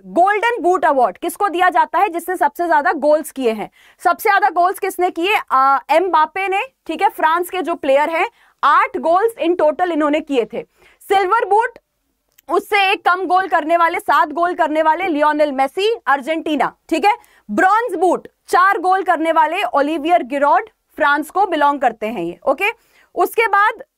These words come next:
आ, आपका गोल्डन बॉल अवार्ड, एमवीपी, most valued player कौन था फीफा का? Again, that was Messi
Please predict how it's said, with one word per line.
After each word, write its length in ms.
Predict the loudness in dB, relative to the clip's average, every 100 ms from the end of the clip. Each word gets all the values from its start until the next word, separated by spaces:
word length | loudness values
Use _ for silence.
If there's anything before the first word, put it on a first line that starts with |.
| _ -4
आ, 60 | 2 4 2
आपका 580 | 2 -2 0 0 0
गोल्डन 640 | -2 0 2 2 0 -2 0
बॉल 240 | 2 2
अवार्ड, 380 | 0 0 -2 -4 _ _ 0
एमवीपी, 720 | 0 2 0 0 -2 -2 -8 -2
most 540 | 2 2 2 -2 -10 -2
valued 580 | 0 0 2 2 2 -2
player 280 | 0 0 2
कौन 280 | 2 0 0
था 180 | 0 0
फीफा 380 | -2 -4 -2 0
का? 240 | 0 -2 _ _ _ -4
Again, 360 | 0 2 2 2
that 120 | 0 0
was 160 | -2
Messi 360 | 0 -2 0